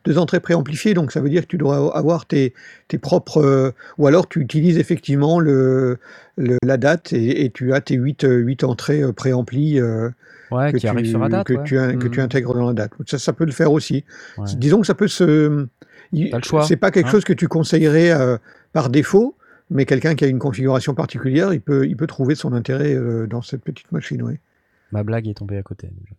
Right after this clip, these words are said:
Speaker 2: Je vais pas la
Speaker 1: On
Speaker 2: répéter
Speaker 1: n'a pas
Speaker 2: parce
Speaker 1: entendu,
Speaker 2: que
Speaker 1: c'est quoi ?
Speaker 2: t'as
Speaker 1: La
Speaker 2: le
Speaker 1: dat, t'as le
Speaker 2: choix.
Speaker 1: choix, oui, oui, t'as le choix dans la dat.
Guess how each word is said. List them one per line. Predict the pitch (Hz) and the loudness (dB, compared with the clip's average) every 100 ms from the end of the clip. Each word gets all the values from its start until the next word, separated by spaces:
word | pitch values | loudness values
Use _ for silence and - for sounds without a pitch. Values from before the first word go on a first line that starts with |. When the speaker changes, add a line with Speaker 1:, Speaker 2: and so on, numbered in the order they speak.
| _ _ | _ _
Speaker 2:
Je | - | -16
vais | 95 | -12
pas | |
la | 90 | -8
Speaker 1:
On | |
Speaker 2:
répéter | 90 127 | -6 -4
Speaker 1:
n'a | 127 | -4
pas | |
Speaker 2:
parce | 135 123 | -4 -6
Speaker 1:
entendu, | 120 120 | -6 -8
Speaker 2:
que | |
Speaker 1:
c'est | - | -10
quoi ? | - 135 _ _ _ _ _ | -10 -12 _ _ _ _ _
Speaker 2:
t'as | 113 | -8
Speaker 1:
La | 135 | -6
Speaker 2:
le | |
Speaker 1:
dat, | - | -4
t'as | 131 | -4
le | |
Speaker 2:
choix. | - 135 | -4 -4
Speaker 1:
choix, | 107 | -4
oui, | 107 - | -6 -8
oui, | 160 107 - | -10 -10 -12
t'as | - - | -14 -12
le | |
choix | - 123 | -8 -6
dans | |
la | 113 | -6
dat. | 104 | -8